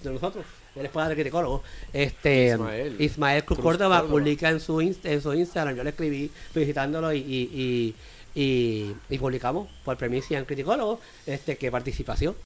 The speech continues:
Speaker 1: pues, el, el, él confirmó su participación en, en The Mandalorian como uno de los prisioneros, Jin, que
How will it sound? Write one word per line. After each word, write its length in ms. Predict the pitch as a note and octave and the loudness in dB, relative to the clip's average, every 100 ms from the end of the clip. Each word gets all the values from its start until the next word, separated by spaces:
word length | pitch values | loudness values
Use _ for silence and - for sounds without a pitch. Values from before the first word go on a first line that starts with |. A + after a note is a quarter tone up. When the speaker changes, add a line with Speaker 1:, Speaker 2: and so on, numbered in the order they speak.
| - | -10
Speaker 1:
pues, 160 | B2+ C#3 | -6 -4
el, 140 | B2 | -4
el, 160 | A#2+ A#2+ - | -4 -6 -6
él 100 | B2 | -6
confirmó 380 | C3+ C3+ B2+ | -4 -4 -4
su 100 | C3+ | -4
participación 720 | D3+ D3+ D3+ D3 C#3+ C#3+ D3 D3 - - - - | -4 -6 -6 -8 -6 -6 -6 -8 -16 -20 -14 -2
en, 340 | C#3 C3+ C3 C#3+ | 0 0 -4 -4
en 300 | C3+ C3 B2 | -2 -2 -2
The 80 | |
Mandalorian 480 | C#3 C#3+ D3+ A#3+ A3+ | -2 0 0 0 -2
como 260 | F#3 C3 B2+ | -2 -2 -2
uno 160 | C#3+ | 0
de 80 | D#3+ | 0
los 120 | E3 | 0
prisioneros, 640 | - D#3 - C3+ E3 D3+ A2 A#2 | 0 -2 -2 -4 0 0 -2 0
Jin, 360 | F3 D#3+ C3 - - - | 4 4 0 -6 -16 -4
que 320 | - D#3 D3 | 6 6 6